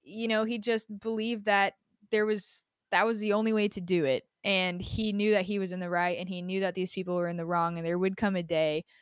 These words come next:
where they knew that, and things would s-, become, you know, more corrected, uh, so to speak, and more just. And then he says,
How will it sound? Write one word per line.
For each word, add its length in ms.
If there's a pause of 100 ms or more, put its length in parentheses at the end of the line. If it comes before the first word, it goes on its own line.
(320)
where 220
they 360
knew 260
that, 280 (300)
and 320
things 500
would 140
s-, 300
become, 500
you 80
know, 300 (380)
more 480 (760)
corrected, 720 (480)
uh, 300
so 240
to 160
speak, 340
and 120
more 160
just. 500 (340)
And 160
then 140
he 100
says, 580